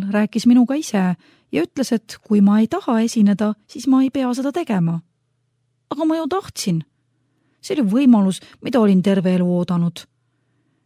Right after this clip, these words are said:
Nii et see oli otsustatud. Ent ikkagi tundus, et ma ei suuda lõpetada kogu seda lärmi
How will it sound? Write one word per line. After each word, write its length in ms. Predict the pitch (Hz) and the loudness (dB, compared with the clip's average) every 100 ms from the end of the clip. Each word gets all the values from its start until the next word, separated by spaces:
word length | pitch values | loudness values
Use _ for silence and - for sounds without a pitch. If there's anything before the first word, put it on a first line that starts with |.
| _ _ - | _ _ -4
Nii 160 | 175 180 | -2 0
et 80 | - | -2
see 160 | 214 | -2
oli 160 | 208 220 226 | 0 0 -2
otsustatud. 680 | 330 - - - 185 170 - _ _ _ _ _ _ - | -6 -8 -10 -6 -6 -6 -8 _ _ _ _ _ _ -2
Ent 200 | 226 - | -2 0
ikkagi 320 | 359 269 226 | -4 0 0
tundus, 480 | 240 247 226 226 - _ _ | 4 4 4 2 -6 _ _
et 160 | - 262 | -6 2
ma 140 | 240 | 4
ei 80 | 226 | 4
suuda 400 | - 294 311 233 | 0 -4 -2 0
lõpetada 540 | 202 208 214 - 180 175 | 2 0 -2 -4 -4 -2
kogu 220 | 202 190 | 0 -2
seda 180 | 170 180 | -2 -2
lärmi 640 | 180 185 233 208 180 170 | 0 0 0 0 2 0